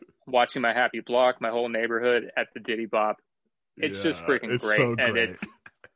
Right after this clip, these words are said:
Speaker 1: like, to me, the bridge is the thing that is, that I guess would serve as the, serves as the chorus almost in a way,
Speaker 2: Mm-hmm.
Speaker 1: where you kinda, like,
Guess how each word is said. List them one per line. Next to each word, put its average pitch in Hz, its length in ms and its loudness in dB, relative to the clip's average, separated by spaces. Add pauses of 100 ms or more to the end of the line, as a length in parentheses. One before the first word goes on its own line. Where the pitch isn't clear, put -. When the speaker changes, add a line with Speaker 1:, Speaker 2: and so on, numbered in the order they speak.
(720)
Speaker 1:
like, 113 260 0 (680)
to 165 80 0
me, 165 140 4
the 196 100 4
bridge 135 280 0
is 143 100 -8
the 151 160 -4
thing 156 380 -4 (120)
that 117 320 4
is, 117 440 -2 (1000)
that 131 100 2
I - 20 2
guess 131 220 0
would 123 200 -10
serve 120 380 -4
as 110 260 -4
the, 110 460 -10 (240)
serves 131 240 0
as 123 100 -4
the 120 100 -2
chorus 117 400 0
almost 127 300 -2
in 123 60 -8
a 123 40 -4
way, 123 280 2 (260)
Speaker 2:
Mm-hmm. 101 160 -10
Speaker 1:
where 120 100 0
you 113 320 -2
kinda, 110 240 -2
like, 104 240 -2